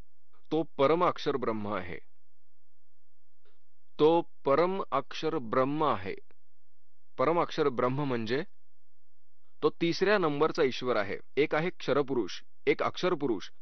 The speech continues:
आणि उत्तम पुरुष आहे तो परम अक्षर ब्रह्म. आता गीता अध्याय नंबर आठ मध्ये श्लोक नंबर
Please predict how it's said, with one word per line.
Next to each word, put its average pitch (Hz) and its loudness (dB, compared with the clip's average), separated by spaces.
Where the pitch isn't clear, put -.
आणि 156 4
उत्तम 175 0
पुरुष 170 2
आहे 123 0
तो 127 0
परम 165 2
अक्षर 151 0
ब्रह्म. 120 -2
आता 101 -2
गीता 120 4
अध्याय 143 2
नंबर 139 0
आठ 113 2
मध्ये 98 -4
श्लोक 147 2
नंबर 147 2